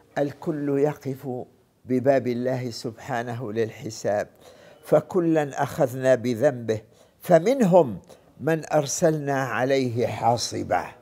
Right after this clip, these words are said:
ومنهم من أخذته الصيحة،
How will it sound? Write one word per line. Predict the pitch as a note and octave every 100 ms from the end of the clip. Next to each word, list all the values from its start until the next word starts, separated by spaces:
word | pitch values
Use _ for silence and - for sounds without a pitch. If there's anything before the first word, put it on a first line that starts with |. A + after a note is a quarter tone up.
| _ _ - - - - - - -
ومنهم | B2+ D3+ F#3+ A3 F#3 F3 D3+ D#3
من | E3 D#3+
أخذته | D#3+ - D3 C3+ D#3 - D3
الصيحة، | C3 - D3+ C3+ A2 - A#2